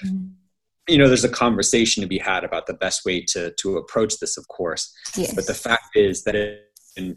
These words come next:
Speaker 2: really tends to drive behavior much more strongly, uh, than, than data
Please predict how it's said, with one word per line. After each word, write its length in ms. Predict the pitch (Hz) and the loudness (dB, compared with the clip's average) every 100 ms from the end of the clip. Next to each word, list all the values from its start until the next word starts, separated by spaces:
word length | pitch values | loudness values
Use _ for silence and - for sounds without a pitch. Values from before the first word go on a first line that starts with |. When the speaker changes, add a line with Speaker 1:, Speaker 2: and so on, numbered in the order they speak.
| _ - _ - | _ -20 _ -10
Speaker 2:
really 560 | 110 123 120 113 101 | -2 2 2 0 -2
tends 380 | - 113 101 95 | -4 -4 -4 -2
to 100 | - | -4
drive 400 | 98 101 98 90 | -2 0 -2 -4
behavior 560 | 92 - 101 98 90 87 | -8 -4 -2 -2 -4 -4
much 460 | 95 113 131 - 120 | -2 0 0 -2 -4
more 240 | 104 92 | -4 -4
strongly, 840 | - - 98 98 92 92 90 85 - - _ _ | -4 -2 -2 -2 -4 -6 -6 -10 -14 -20 _ _
uh, 260 | 85 87 85 82 | -8 -6 -8 -8
than, 300 | 92 85 85 | -8 -10 -10
than 180 | 90 85 | -12 -10
data 500 | 90 87 95 123 147 | -6 -4 -2 -2 -4